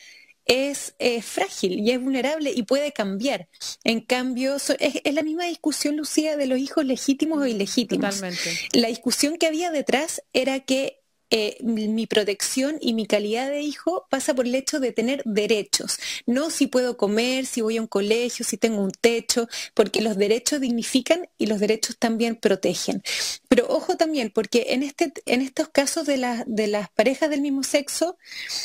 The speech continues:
Speaker 1: la estabilidad del niño o la niña también pasa por la valoración de su familia.
Speaker 2: Mm.
Speaker 1: Por ejemplo, en la discusión de matrimonio igualitario,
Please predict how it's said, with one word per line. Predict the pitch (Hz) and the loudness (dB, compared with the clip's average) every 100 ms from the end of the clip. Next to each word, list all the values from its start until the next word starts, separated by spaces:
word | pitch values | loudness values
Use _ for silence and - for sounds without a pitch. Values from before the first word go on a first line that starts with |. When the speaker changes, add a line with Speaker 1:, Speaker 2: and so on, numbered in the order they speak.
| - | -2
Speaker 1:
la | 247 | 0
estabilidad | 220 - 226 220 208 214 220 277 | 0 0 0 0 0 0 0 0
del | 302 294 | 0 0
niño | 277 302 277 220 | 0 0 -2 -2
o | |
la | 220 226 | -2 -2
niña | 220 190 226 - | -2 -2 -4 0
también | 226 233 302 302 | 0 2 -2 2
pasa | 226 233 - 302 349 - _ _ _ - - - | 2 2 -2 -2 -4 -10 _ _ _ -18 -4 0
por | 233 | 2
la | 233 | 0
valoración | 226 214 190 175 - 269 | -2 -2 -2 -2 -2 0
de | 302 | -2
su | - 311 | -2 0
familia. | 247 220 185 - - _ _ | 0 0 -2 -4 -12 _ _
Speaker 2:
Mm. | 175 170 160 156 | -4 -2 -4 4
Speaker 1:
Por | 220 | 4
ejemplo, | 220 - 302 320 330 349 | 4 0 0 0 0 0
en | |
la | 262 | 0
discusión | 247 - 233 - 277 | -2 -2 0 0 0
de | 285 | 0
matrimonio | 277 262 240 247 240 | 0 0 0 0 0
igualitario, | 214 202 190 - - - | 0 0 0 0 -2 -6